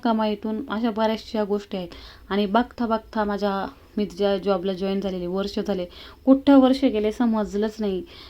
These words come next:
खरं सांगते की म्हणजे असं वाटते बाबा काल परवा जॉईन झाले होते आणि किती पंधरा मार्चला, आता महिना एप्रिल, पंधरा मार्चला मला वर्ष पूर्ण झाले. आता इन्क्रिमेंट म्हणा किंवा वर्ष झाल्यानंतर बऱ्याचशा तिथं, अ, फॅसिलिटीज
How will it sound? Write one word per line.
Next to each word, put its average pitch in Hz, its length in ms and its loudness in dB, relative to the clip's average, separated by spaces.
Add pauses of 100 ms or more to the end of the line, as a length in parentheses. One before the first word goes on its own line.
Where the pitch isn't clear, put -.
(120)
खरं 233 180 2
सांगते 208 380 -2
की 208 180 0
म्हणजे 202 300 0
असं 208 260 0
वाटते 220 200 -2
बाबा 220 180 0
काल 220 260 0
परवा 208 280 2
जॉईन 190 320 -4
झाले 190 300 -4
होते 175 260 -6 (420)
आणि 208 520 2
किती 240 200 -2
पंधरा 247 400 6
मार्चला, 175 440 -4 (400)
आता 190 220 -2
महिना 202 200 2
एप्रिल, 170 280 -4 (420)
पंधरा 220 280 2
मार्चला 185 360 -4
मला 185 180 -4
वर्ष 214 320 0
पूर्ण 180 400 -2
झाले. 175 280 -4 (440)
आता 190 520 0
इन्क्रिमेंट 208 600 2
म्हणा 185 420 -2
किंवा 190 260 -2
वर्ष 202 300 0
झाल्यानंतर 196 540 -2
बऱ्याचशा 208 440 0
तिथं, 208 320 -2 (460)
अ, 185 280 -2 (600)
फॅसिलिटीज 208 560 2